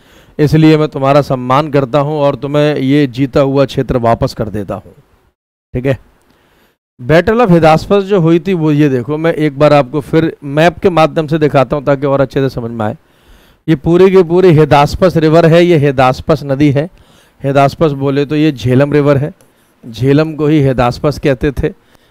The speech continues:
यहाँ से Alexander आया, सिकंदर आया और यूँ होते हुए, यूँ होते हुए, यूँ होते हुए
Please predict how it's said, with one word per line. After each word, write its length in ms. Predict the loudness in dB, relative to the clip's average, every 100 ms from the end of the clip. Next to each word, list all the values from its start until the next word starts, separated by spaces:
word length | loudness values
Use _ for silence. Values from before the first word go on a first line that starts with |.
| _
यहाँ 380 | -2 0 0 -2
से 220 | 0 2
Alexander 580 | 4 2 0 -2 0 2
आया, 280 | 2 0 -2 _ _ _ _
सिकंदर 580 | -8 -6 -2 0 2 2
आया 300 | 2 0 -4 _ _ _ _
और 160 | -4 -2
यूँ 260 | 0 -2
होते 300 | -2 -6 -4
हुए, 300 | -2 0 0
यूँ 240 | 0 -2 -4
होते 300 | -6 -6 -6
हुए, 280 | -2 -2 -2
यूँ 280 | -2 -6
होते 220 | -8 -6 -6
हुए 300 | -4 -4